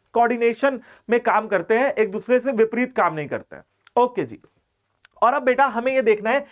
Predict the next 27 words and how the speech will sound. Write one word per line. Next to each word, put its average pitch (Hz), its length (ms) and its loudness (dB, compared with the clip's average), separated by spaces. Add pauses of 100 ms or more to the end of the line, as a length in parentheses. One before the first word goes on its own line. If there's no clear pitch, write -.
(200)
कि 269 80 -2
किस 320 200 0
प्रकार 247 420 2
से, 139 160 -10
जो 127 180 -2
हमारा 214 220 2
आज 226 140 0
का 233 60 -4
टॉपिक 214 300 -2
था 254 160 2
कि - 380 -6
कोऑर्डिनेशन 247 640 0
किस 302 400 -2
प्रकार 254 400 0
से 285 180 0
एक 285 100 -2
ऑर्गेनाइजेशन 233 840 0
को 294 140 2
फायदा 240 520 0
दिलाएगा, 120 400 -2
क्या 262 260 0
बेनिफिट्स 233 480 0
होने 208 140 0
वाले 180 220 2
हैं 180 80 -4
कोऑर्डिनेशन 135 520 -4
के। - 120 -16